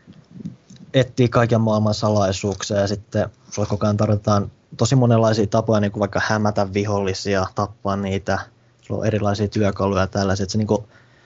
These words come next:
tosi paljon ruokkia uudelleenperuarvoa, ja muutenkin se niinku on tehty,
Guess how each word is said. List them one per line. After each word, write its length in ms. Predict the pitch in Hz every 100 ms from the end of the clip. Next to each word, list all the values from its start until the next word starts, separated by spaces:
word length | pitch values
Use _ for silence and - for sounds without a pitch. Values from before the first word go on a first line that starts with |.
| _ -
tosi 160 | 123
paljon 260 | - 139 120
ruokkia 400 | 120 113 - 120
uudelleenperuarvoa, 1000 | 143 139 120 117 113 113 110 110 110 113
ja 40 |
muutenkin 280 | 127 143 127
se 120 | -
niinku 200 | 113 110
on 100 | 107
tehty, 400 | 113 117 - 107